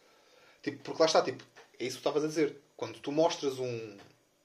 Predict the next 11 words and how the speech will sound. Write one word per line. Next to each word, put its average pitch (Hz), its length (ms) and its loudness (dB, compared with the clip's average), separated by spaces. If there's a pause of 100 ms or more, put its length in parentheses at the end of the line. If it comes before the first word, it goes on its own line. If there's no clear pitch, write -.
(200)
uma 120 140 -8
certa 135 360 -4
cena 120 380 0
nas 120 260 -4
aulas, 117 400 2
tipo, 123 280 -12
e, 107 480 -12 (280)
e, - 40 -12
e 113 40 -8
nos, 120 220 -10
nos, 120 240 -10